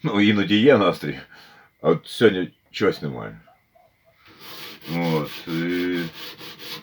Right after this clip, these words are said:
Не то, що там, е, там по своєму здоров'ю, там це окрема ситуація, а взагалі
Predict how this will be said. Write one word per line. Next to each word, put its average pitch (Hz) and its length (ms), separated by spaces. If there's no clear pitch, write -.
Не 147 140
то, 294 180
що - 160
там, 85 480
е, 78 60
там 73 280
по 85 80
своєму 82 260
здоров'ю, 87 400
там 67 400
це 80 80
окрема 76 440
ситуація, 135 600
а 92 60
взагалі 127 760